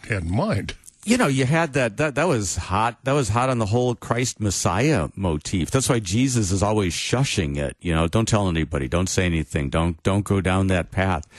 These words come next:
Speaker 2: Because, uh, their notion of Messiah was, was really one of a political warrior, somebody who's going to establish the kingdom of God upon the earth, uh,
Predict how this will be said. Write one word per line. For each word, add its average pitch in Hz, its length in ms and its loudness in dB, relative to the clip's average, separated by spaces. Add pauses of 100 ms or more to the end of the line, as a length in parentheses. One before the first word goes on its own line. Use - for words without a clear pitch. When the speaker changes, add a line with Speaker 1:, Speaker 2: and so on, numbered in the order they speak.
(420)
Speaker 2:
Because, 95 840 0
uh, 82 360 0
their 107 180 2
notion 190 360 0
of 92 120 -4
Messiah 95 580 -2
was, 87 500 -2
was 90 400 0
really 120 280 2
one 107 180 0
of 98 120 0
a 87 80 0
political 95 880 -2 (520)
warrior, 98 600 0 (920)
somebody 110 320 0
who's 107 180 0
going 110 160 0
to 98 80 0
establish 117 540 0
the 85 100 -8
kingdom 160 420 -2
of 85 140 -4
God 92 260 -2
upon 123 320 -2
the 98 160 -2
earth, 85 300 -2 (420)
uh, 90 360 2